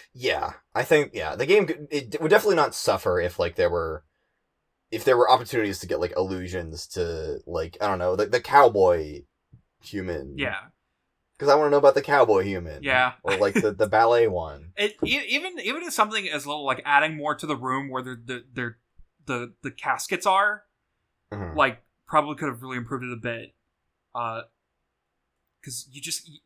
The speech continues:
Speaker 2: you get to the casket room and it, it's, it's kind of impactful to, like, walk into that room and, like, "Oh,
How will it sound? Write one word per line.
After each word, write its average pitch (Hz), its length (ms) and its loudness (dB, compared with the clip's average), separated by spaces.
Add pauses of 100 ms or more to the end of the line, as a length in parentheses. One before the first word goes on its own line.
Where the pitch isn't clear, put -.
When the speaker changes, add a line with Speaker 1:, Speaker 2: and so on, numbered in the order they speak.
Speaker 2:
you 156 160 -16
get 240 160 -2
to 285 100 -6
the 208 80 -6
casket 185 340 4
room 165 260 0
and 156 200 -2 (1200)
it, 185 180 0 (640)
it's, 190 260 0
it's 190 160 0
kind 233 320 4
of 202 200 -2 (100)
impactful 208 720 4
to, 196 80 4
like, 160 260 4 (220)
walk 156 260 4
into 165 240 -6
that 151 200 4
room 156 460 -4 (360)
and, 139 200 -2
like, 123 340 -2 (1700)
"Oh, 139 380 0